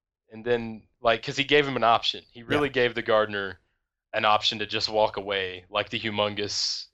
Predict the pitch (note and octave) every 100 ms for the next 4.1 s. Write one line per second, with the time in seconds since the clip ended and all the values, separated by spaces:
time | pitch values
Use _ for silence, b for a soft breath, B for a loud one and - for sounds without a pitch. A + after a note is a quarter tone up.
0 | G#2 G#2 G2+ G#2 G2+ G2 G2 F#2+ F#2 F#2
1 | _ _ C#3 D#3+ F3 C#3+ D3 D3+ D3 G#2
2 | G2 - _ _ - D#3 C#3+ D3+ C3+ C#3
3 | C3 D#3 - A#2 A2 A2+ A2+ G#2+ A2 A2